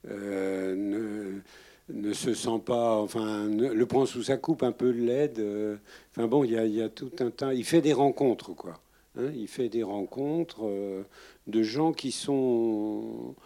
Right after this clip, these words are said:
qui sont inspirés par sa, cette, ce, cette force qui l'anime, quoi. Euh,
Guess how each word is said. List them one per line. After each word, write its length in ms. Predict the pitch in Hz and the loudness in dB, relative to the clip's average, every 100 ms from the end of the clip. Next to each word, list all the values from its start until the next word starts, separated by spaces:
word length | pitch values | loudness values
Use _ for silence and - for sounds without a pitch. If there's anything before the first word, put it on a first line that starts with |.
| - - _ 143 | -20 -20 _ -14
qui 140 | - 113 | -8 -4
sont 200 | 131 120 | 2 2
inspirés 520 | 110 - 117 131 175 | 0 -2 -2 0 -2
par 260 | - 113 | -2 -8
sa, 540 | - - 110 104 104 101 | -8 -6 -4 -4 -8 -10
cette, 480 | - - 104 - 107 104 95 - - - - - _ | -12 -10 -10 -10 -10 -8 -10 -16 -20 -20 -20 -20 _
ce, 280 | - - 104 | -20 -14 -12
cette 300 | - 110 92 | -10 -10 -8
force 400 | - 147 - 107 | -2 -2 0 -8
qui 140 | - | -6
l'anime, 480 | 98 110 123 120 104 | -4 -4 -4 -8 -10
quoi. 180 | - 87 - _ _ _ - - _ _ - | -14 -20 -20 _ _ _ -20 -20 _ _ -18
Euh, 500 | 113 113 113 120 120 | -16 -16 -16 -18 -18